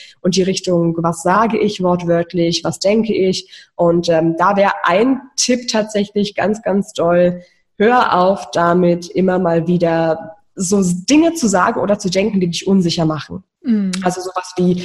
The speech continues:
Speaker 1: „Ich habe keine Ahnung, ich weiß nicht, ich kann das nicht.“ Hm. Sag lieber erstmal sowas wie, „Okay, ich find das noch raus.“
Speaker 2: Mhm, cool.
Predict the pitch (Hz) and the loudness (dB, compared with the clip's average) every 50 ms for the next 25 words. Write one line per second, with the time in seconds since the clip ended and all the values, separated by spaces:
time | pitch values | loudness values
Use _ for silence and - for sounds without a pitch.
0 | - - - - - 202 180 - - 220 190 185 175 - - 180 180 185 190 180 | -10 -12 -10 -6 -4 -4 -4 -4 -2 -2 0 0 2 2 2 2 2 4 4 4
1 | 180 180 180 180 175 175 175 - 170 170 170 170 - 196 180 180 185 190 185 - | 4 4 4 4 4 2 2 0 0 -2 -2 -2 -2 0 0 2 2 2 0 0
2 | - 190 180 180 180 175 180 180 - - 180 - - - 190 185 190 185 175 175 | 0 2 2 4 4 4 2 0 -2 -6 -8 -8 -6 -4 0 0 2 2 2 0
3 | 180 - 185 175 175 175 175 175 175 - - 196 185 185 185 185 185 185 180 - | 0 0 0 2 2 2 2 0 -2 -2 0 2 2 4 4 4 2 0 -2 -4
4 | - - - - - - 220 226 277 - 247 262 247 254 240 214 214 226 226 226 | -10 -18 -20 -20 -8 -2 -2 0 0 0 0 0 2 2 2 2 0 0 0 0
5 | 208 196 208 202 214 208 208 - 202 - 196 - - - 240 262 294 302 269 - | 0 2 2 2 2 2 0 -2 -4 -4 -4 -4 -2 0 2 2 2 2 0 0
6 | - 269 247 240 233 226 226 - 170 175 175 - 180 185 170 151 156 156 - - | 0 0 0 2 0 0 0 0 -2 -2 0 0 2 2 2 2 0 -4 -6 -10
7 | - - _ _ _ _ _ _ _ _ _ _ _ _ _ _ _ - 247 196 | -14 -16 _ _ _ _ _ _ _ _ _ _ _ _ _ _ _ -4 -4 -2
8 | 175 214 240 330 359 - _ _ _ - - 233 214 214 208 208 | 0 0 -2 -2 -4 -10 _ _ _ -10 -4 -2 0 0 0 -4